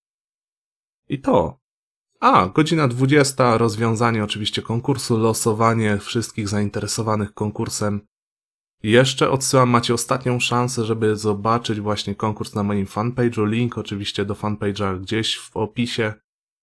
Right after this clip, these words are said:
więc zapraszam ostatnie właśnie godziny na to.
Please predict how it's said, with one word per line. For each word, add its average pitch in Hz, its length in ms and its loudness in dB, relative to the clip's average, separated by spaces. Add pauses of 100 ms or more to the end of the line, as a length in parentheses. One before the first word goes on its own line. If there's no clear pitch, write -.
(180)
więc 104 340 0
zapraszam 110 640 0
ostatnie 104 500 -4
właśnie 98 440 -6 (220)
godziny 107 500 -2
na 104 160 -2
to. 101 280 -6